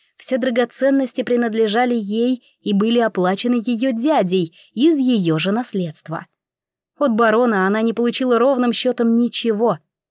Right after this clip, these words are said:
Ничего я ему и не оставила. Взяла несколько бумаг со стола и сунула их в сейф, на место документов, чтобы создать видимость полного сейфа. Сверху придавила пустыми футлярами из-под украшений —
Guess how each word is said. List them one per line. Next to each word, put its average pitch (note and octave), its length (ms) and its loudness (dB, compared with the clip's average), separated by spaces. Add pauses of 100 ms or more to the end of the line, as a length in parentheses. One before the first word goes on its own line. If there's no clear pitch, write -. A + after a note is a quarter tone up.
(720)
Ничего E3+ 580 -8
я B3+ 240 -2
ему A3+ 240 -2
и A#3+ 100 0
не A#3 200 0
оставила. F#3 840 -2 (420)
Взяла F#3 380 -2
несколько F3 420 -2
бумаг F3 400 -2
со C#4+ 120 -4
стола D4 320 0
и C4 40 2
сунула D4 420 2
их D4 140 0
в - 60 -12
сейф, G#3+ 420 -2 (260)
на D#4+ 160 0
место F#3 440 0
документов, G3 600 0
чтобы F#3 260 -4
создать G3 400 -2
видимость A#3+ 460 -2
полного A#3+ 400 0
сейфа. - 500 -6 (920)
Сверху F#3 600 -4
придавила G3+ 580 0
пустыми C#4 440 -2
футлярами B3 560 -2
из-под C4+ 280 -4
украшений — G3+ 760 -2